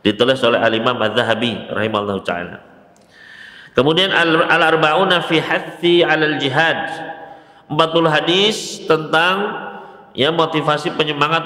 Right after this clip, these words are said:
untuk berjihad. Ini ditulis oleh Al-Imam Ibnu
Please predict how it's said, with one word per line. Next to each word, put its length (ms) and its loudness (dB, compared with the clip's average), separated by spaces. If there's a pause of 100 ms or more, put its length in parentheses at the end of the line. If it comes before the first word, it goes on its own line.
untuk 160 -4
berjihad. 720 -2 (520)
Ini 320 -2
ditulis 320 -2
oleh 160 0
Al-Imam 400 -2
Ibnu 240 -4